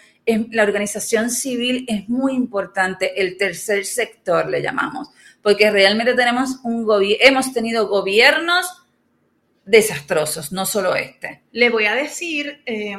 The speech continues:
Speaker 2: una serie de recursos que tienen, no solamente para las que escuchen y quieran donar, donen, pero sobre todo, recuérdense que este espacio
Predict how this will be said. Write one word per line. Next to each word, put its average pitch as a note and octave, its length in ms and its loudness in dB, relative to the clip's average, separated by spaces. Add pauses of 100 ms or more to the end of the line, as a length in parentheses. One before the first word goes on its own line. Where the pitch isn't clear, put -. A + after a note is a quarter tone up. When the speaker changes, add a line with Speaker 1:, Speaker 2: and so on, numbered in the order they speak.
Speaker 2:
una G3+ 260 -6
serie B3 500 0
de A#3 160 0
recursos A#3+ 800 -6
que G3+ 100 -6
tienen, G#3 460 -2
no G#3+ 120 -2
solamente D#4 640 -2
para A3+ 300 0
las G3 280 -4
que G3+ 120 -10
escuchen C#4+ 640 -6
y A#3 140 -6
quieran F#3+ 320 -6
donar, F#3+ 400 -8
donen, E3+ 420 -6 (460)
pero G3 220 2
sobre F#3 360 -2
todo, B3 200 0
recuérdense G3+ 540 -6
que B3 80 -4
este G#3+ 180 -6
espacio D4 560 2